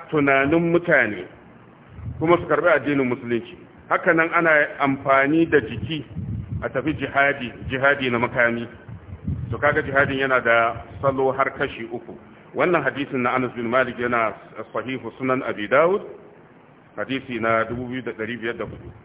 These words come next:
So ya tabbata cewa harshe yana daga cikin hanyoyin yaɗa da'awa.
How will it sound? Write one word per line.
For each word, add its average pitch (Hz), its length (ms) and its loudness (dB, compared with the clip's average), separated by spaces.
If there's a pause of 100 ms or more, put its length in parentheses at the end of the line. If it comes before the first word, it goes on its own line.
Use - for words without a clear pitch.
So 113 140 -2
ya 135 160 6
tabbata 139 460 0 (120)
cewa 143 360 4 (320)
harshe 165 520 0 (480)
yana 151 320 4
daga 123 240 -2
cikin 135 200 -2
hanyoyin 135 500 2
yaɗa 143 400 4
da'awa. 117 400 0